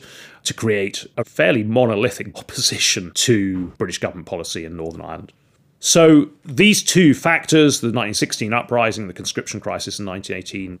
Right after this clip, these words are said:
mean that the end of World War One, when it finally comes in November nineteen eighteen, sees Irish politics and the British-Irish relationship in an entirely different light. The Unionist position has strengthened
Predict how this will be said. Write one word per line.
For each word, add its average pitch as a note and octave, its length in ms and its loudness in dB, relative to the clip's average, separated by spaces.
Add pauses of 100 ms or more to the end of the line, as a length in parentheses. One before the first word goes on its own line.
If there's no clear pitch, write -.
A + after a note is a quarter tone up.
mean D#3+ 320 0
that A#2+ 160 -2
the B2 140 2
end G#3+ 200 6
of B2+ 80 4
World A2+ 260 4
War G2+ 140 0
One, A2 280 -4
when F3 140 2
it A#2 140 -2
finally C#3 640 -2
comes A#2+ 920 -8
in G#2+ 100 -6
November G#2 480 -4
nineteen G2 380 -8
eighteen, G#2+ 600 -10
sees - 640 0
Irish B2+ 300 0
politics - 840 -4
and F#2+ 120 -10
the F2 40 -10
British-Irish G2+ 540 -4
relationship G2+ 640 -8
in G#2 180 -8
an F#2 120 -8
entirely G2 960 -4
different - 560 -10
light. E2 360 -8 (680)
The G#2 100 -6
Unionist G#2+ 540 0
position G2 380 -4
has - 120 -12
strengthened - 600 -4